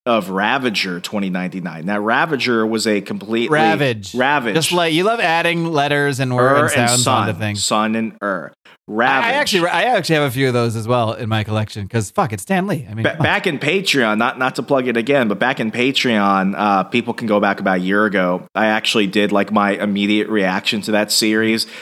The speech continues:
Speaker 1: It is like a eighties action film in print.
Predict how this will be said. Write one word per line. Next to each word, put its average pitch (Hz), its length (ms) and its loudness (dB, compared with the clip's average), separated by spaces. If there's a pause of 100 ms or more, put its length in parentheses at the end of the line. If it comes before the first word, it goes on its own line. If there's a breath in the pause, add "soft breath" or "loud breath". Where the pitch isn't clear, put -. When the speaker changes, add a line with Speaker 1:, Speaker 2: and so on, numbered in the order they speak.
(120)
Speaker 1:
It 135 140 0
is 170 140 2
like 170 180 2
a 123 320 0
eighties 143 520 2
action 170 580 0
film 233 500 0 (260)
in 123 260 -2
print. 85 440 -6